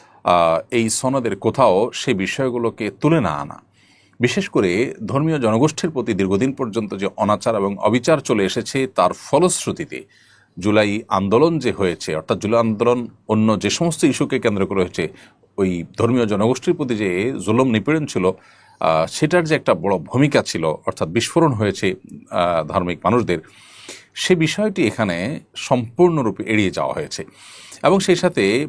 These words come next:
মুসলিম সংখ্যাগরিষ্ঠ একটি দেশে, আহ, আপনার ধর্ম থেকে দূর দূর করার যে একটা প্রবণতা দীর্ঘদিন থেকে আমরা দেখে আসছি, আহ, সেটা দুর্ভাগ্যজনকভাবে জুলাই সনদেও আমরা দেখেছি। খুবই, আহ, আপত্তিকর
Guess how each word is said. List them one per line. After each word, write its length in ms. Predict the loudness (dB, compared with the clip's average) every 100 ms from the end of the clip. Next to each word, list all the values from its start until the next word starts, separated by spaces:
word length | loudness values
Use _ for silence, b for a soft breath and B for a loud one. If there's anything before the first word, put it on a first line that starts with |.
| -4
মুসলিম 320 | -4 -2 -2
সংখ্যাগরিষ্ঠ 560 | -4 -4 -2 -2 -2 -4
একটি 240 | -4 -2
দেশে, 520 | 0 0 0 0 -2 -4 b b b
আহ, 420 | 2 4 4 2
আপনার 360 | -2 -2 -2 -2 -6 -12
ধর্ম 380 | -2 2 2 0
থেকে 280 | -4 -4 -2
দূর 260 | 0 0
দূর 140 | 2 2
করার 300 | 2 0 0
যে 180 | 0 0
একটা 300 | 0 0 -2
প্রবণতা 600 | 2 2 4 2 0 0
দীর্ঘদিন 380 | 0 0 0
থেকে 200 | -2 -4
আমরা 180 | -2 -2
দেখে 260 | -2 -2 -2
আসছি, 340 | -2 -2 -6 -8 B B B B B
আহ, 500 | 2 4 2 0 -6 _ _
সেটা 420 | -4 -2 2 2 0
দুর্ভাগ্যজনকভাবে 840 | -2 -2 0 -2 -2 -2 -2 -4
জুলাই 220 | -4 -4
সনদেও 360 | -4 -4 -2 -2
আমরা 180 | -2 -2
দেখেছি। 380 | -4 -4 -8 -12
খুবই, 340 | -6 -4 -4 -6 -6
আহ, 560 | -2 -2 -2 -4 0
আপত্তিকর 560 | 0 0 -4 -4 -2 -4